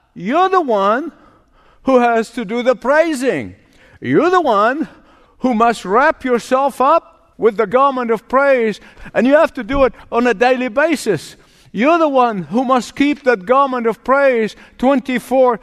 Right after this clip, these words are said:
seven. Question, does this mean that you never be tempted to take off the garment of praise? Of course not. Temptations come to all of us.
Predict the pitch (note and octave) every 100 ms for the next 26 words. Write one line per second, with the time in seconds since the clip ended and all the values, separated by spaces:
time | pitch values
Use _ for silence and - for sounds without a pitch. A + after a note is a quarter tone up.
0 | - - - C#4+ B3 G#3+ F3 - - -
1 | _ _ _ _ _ - B3+ - A#3+ E3
2 | B2+ _ _ _ _ _ _ _ _ _
3 | - F#3 A#3 B3+ G3 F#3 A3 G#3+ G3 F#3
4 | E3+ G3 A3 A3 G3 F#3 F3+ F#3 G#3 F#3+
5 | E3+ - _ _ _ _ _ _ _ -
6 | - F#3+ F#3 F#3+ E3+ F3+ D#3 F3 F#3 E3
7 | - E3+ F3 F#3 - - _ _ _ _
8 | _ _ _ _ _ _ _ - F#3+ E3+
9 | C3 - B2+ - - - _ _ _ _
10 | _ _ - F#3 G3 F#3 F#3 - E3 D#3
11 | C#3+ C#3 B2+ - -